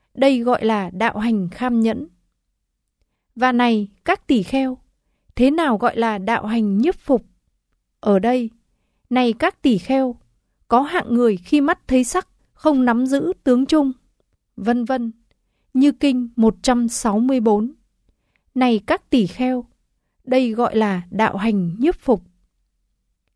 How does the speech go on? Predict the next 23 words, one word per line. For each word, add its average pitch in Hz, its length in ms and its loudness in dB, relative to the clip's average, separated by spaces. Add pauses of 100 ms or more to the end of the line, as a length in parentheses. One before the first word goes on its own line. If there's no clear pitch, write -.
(120)
Và 240 240 -2
này 233 360 -2 (120)
các 381 240 -4
tỷ 226 180 2
kheo, 262 340 -2 (720)
thế 247 160 2
nào 285 260 2
là 214 200 2
đạo 214 240 -4
hành 220 300 0 (100)
an 302 200 -2
tịnh? 262 160 0 (920)
Ở 208 180 2
đây, 233 340 0 (560)
này 233 300 2
các 349 220 -4
tỷ 233 160 2
kheo, 254 360 -2 (600)
tỷ 254 160 2
kheo 285 300 0
không 294 240 0
chấp 359 200 -2
nhận 262 180 2